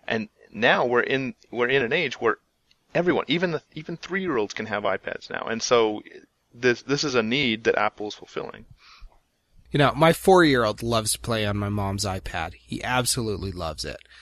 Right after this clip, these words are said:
Speaker 2: Uh, but you're right, Schmitty. We, my wife and I were talking tonight. We have a nine-year-old and a ten-year-old. Are they at the point where we need to get them a cell phone so that we can keep track of them?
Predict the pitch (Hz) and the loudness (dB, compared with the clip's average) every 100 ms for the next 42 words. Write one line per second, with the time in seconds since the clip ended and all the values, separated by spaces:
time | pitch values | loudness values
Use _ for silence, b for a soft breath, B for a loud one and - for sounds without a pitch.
0 | b b - 117 107 151 - _ 95 143 | b b -4 -2 4 4 2 _ -4 2
1 | 143 120 120 131 - - 120 107 110 120 | 4 4 4 4 2 -2 -2 -2 -2 -4
2 | - 117 120 113 - - _ _ _ - | -6 -2 -2 -2 -6 -14 _ _ _ -20
3 | - - 139 139 127 139 160 165 139 131 | -18 -8 0 4 6 6 6 6 4 4
4 | - 147 - 139 131 151 175 104 - - | 4 4 4 2 2 2 2 0 -4 -16
5 | - - 113 117 110 107 101 98 101 107 | -14 -6 -2 0 -2 -2 -4 -4 -4 -2
6 | 113 127 127 - 170 175 98 - - - | -4 -2 -4 -4 -2 -2 -2 -6 -12 -20
7 | b b b b b 92 101 95 104 107 | b b b b b -4 -2 0 0 0
8 | 131 - 120 104 113 107 110 110 110 120 | 2 2 2 0 -2 -2 -2 -2 -4 -4
9 | 113 120 117 - 143 - 104 101 117 113 | -2 -2 0 0 0 0 -2 -2 -2 -2
10 | 104 - - 123 - - 127 - 92 - | -6 -10 -10 -10 -8 -4 -4 -4 -8 -10
11 | 101 | -14